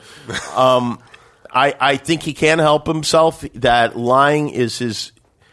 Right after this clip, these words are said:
is his first inclination. And, um, we cannot have a p-, president whose first inclination is to, is to lie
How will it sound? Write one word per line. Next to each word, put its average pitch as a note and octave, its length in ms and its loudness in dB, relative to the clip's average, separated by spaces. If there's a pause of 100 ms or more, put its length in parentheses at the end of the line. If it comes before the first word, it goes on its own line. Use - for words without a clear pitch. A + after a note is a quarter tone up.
(160)
is A#2 220 -4
his G#2+ 200 -10
first - 480 -2
inclination. D3 800 0 (560)
And, A2 540 0
um, G#2 580 0 (300)
we A#2 140 -4
cannot D3+ 420 0
have C#3+ 200 0
a B2 40 2
p-, - 180 -16 (160)
president A#2+ 480 0
whose A2+ 240 -2
first - 380 0
inclination B2 800 -2
is F#2+ 180 -8
to, G2 260 -4 (640)
is A#2+ 220 -6
to - 120 -4
lie G2+ 500 -2